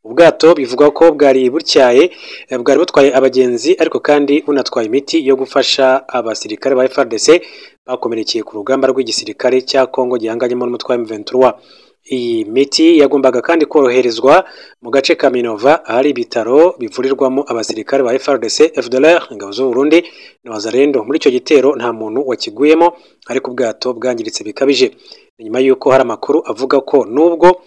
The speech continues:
hari icyumvikana nk'agahenge, ahari hasanzwe havugwa rero imirwano mu ntara ya Kivu y'Amajyaruguru, bivuga ko hari ibitero bitunguranye, eh, bihanganishije kandi impande zombi, ndetse bikanavugwa ko F R D C ikomeje guhang-, guhunga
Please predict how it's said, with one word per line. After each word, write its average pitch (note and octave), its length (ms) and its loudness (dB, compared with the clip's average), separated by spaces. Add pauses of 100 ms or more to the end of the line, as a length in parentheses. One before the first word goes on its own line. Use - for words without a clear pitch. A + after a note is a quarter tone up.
(260)
hari E3+ 240 0
icyumvikana B2+ 560 -2
nk'agahenge, D3+ 680 4 (380)
ahari C3 300 2
hasanzwe C3 460 2
havugwa B2+ 300 -2
rero B2 180 0
imirwano A#2 420 -4
mu C3 140 -4
ntara C#3 160 2
ya C3+ 60 2
Kivu C#3 240 -6
y'Amajyaruguru, C3+ 680 0 (320)
bivuga A#2+ 260 -4
ko C3+ 120 -4
hari B2 120 2
ibitero A#2 320 -4
bitunguranye, C3 680 -2 (320)
eh, A#2+ 120 -8
bihanganishije A#2+ 680 -2
kandi C3 240 -4
impande C3 300 -2
zombi, C3 540 -2
ndetse B2+ 400 -2
bikanavugwa A2+ 560 -6
ko C#3 120 -4
F C3+ 140 -4
R B2+ 100 -4
D A2+ 100 -8
C E3+ 220 2 (340)
ikomeje C#3 420 0
guhang-, A2 480 -6
guhunga A2+ 580 -2